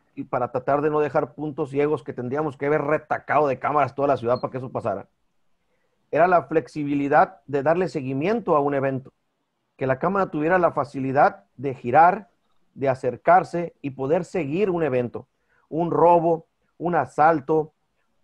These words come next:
un secuestro, etcétera. El, el, el, el, el concepto al final de cuentas es el delito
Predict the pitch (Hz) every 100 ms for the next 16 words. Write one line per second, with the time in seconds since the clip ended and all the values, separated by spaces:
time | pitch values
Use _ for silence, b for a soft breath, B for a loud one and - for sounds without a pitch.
0 | _ 151 165 160 139 160 170 - 165 156
1 | 127 127 143 127 120 113 - _ _ _
2 | _ 101 117 - 135 127 117 127 104 123
3 | 123 - 127 143 131 165 185 147 160 165
4 | 170 165 160 170 156 165 185 202